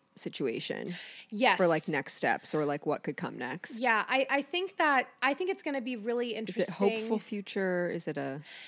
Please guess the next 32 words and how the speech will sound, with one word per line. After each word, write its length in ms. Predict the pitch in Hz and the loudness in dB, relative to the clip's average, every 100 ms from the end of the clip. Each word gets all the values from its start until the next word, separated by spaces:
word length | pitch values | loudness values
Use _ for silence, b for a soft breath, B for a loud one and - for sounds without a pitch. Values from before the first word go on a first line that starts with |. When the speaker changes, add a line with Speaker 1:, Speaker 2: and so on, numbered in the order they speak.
| B | B
Speaker 2:
You 120 | 311 | 4
know, 220 | 403 440 - | 6 6 8
I, 120 | 330 | 8
Speaker 1:
precarious 340 | - 175 170 320 | 8 6 4 6
Speaker 2:
I'd 160 | 440 339 | 6 4
say 220 | 359 415 | 2 4
so 80 | 403 | 4
Speaker 1:
future? 140 | 381 | 2
Speaker 2:
because 520 | 330 - 330 320 - - _ _ - | 0 -2 0 0 -2 -10 _ _ -2
in 360 | 285 285 285 - _ _ _ _ - | 2 2 0 -2 _ _ _ _ -2
all 220 | 294 330 | 4 4
of 60 | 349 | 4
the 100 | 349 | 2
other 140 | 302 | 2
states 480 | 226 - - 277 - | -2 -4 -4 -4 -2
where 100 | 247 | -2
it's 220 | 240 233 202 _ _ 247 | -2 -4 -14 _ _ -2
entered 320 | 262 285 220 | -2 -2 -6
the 80 | 208 | -6
ballot, 560 | 180 208 262 311 - _ 277 | -4 -2 2 0 0 _ -4
ev-, 160 | 247 - | -4 2
ultimately 960 | 277 302 - 285 240 226 233 202 196 - 240 | 2 2 -4 -4 -4 -4 -4 -2 0 -2 -8
the, 580 | 202 247 214 202 196 _ _ _ _ 208 | -8 -6 -4 -6 -8 _ _ _ _ -12
Speaker 1:
The 140 | - _ _ - | -12 _ _ 0
Speaker 2:
the 100 | 277 | 0
priority 600 | 269 285 262 262 285 277 | 2 2 4 4 2 -2
for 520 | - 254 226 214 196 - _ 233 | -4 0 2 2 0 -6 _ -8
reproductive 640 | 254 - 226 214 233 208 | -8 -4 -4 -4 -6 -8
care 240 | - 208 190 | -6 -2 -2
access 480 | 175 - 180 175 - | -4 -6 -6 -8 -12
has 400 | - 190 180 - | -6 -6 -6 -10
prevailed. 520 | - 185 156 - | -10 -8 -8 -10